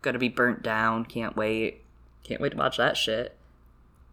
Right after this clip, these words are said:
I'm excited to see some of the tension between Daemon and Otto, too. That's really good, 'cause Otto really cannot stand the guy. Really cannot.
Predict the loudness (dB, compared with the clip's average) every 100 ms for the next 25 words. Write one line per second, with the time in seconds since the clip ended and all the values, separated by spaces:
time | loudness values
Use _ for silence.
0 | -20 -6 0 0 4 4 6 4 2 4
1 | 2 2 0 2 0 2 0 -2 -4 -6
2 | -6 -4 -4 -4 -4 -4 -6 -8 -8 -4
3 | -4 -2 -4 0 0 0 -2 -4 -6 -4
4 | -2 -2 -2 -2 -2 -2 0 0 0 4
5 | 4 4 4 4 2 0 -2 -2 -2 -2
6 | -2 -2 -2 -4 -12 -20 -20 -20 -20 -20
7 | -6 0 2 2 -2 -6 -8